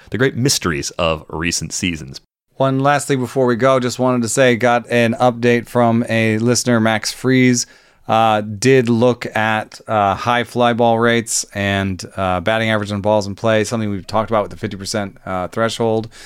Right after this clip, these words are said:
Speaker 2: And he found some evidence, actually, of that fifty percent threshold. He said, uh, from twenty fifteen to twenty twenty-two,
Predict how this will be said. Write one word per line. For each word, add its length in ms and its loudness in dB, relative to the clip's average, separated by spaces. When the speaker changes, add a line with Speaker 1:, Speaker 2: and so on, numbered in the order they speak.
Speaker 2:
And 340 -2
he 120 -2
found 380 0
some 160 0
evidence, 400 0
actually, 480 0
of 240 -2
that 200 0
fifty 160 -6
percent 300 -4
threshold. 460 0
He 80 -4
said, 440 0
uh, 420 2
from 260 -2
twenty 220 0
fifteen 360 0
to 40 2
twenty 300 0
twenty-two, 720 2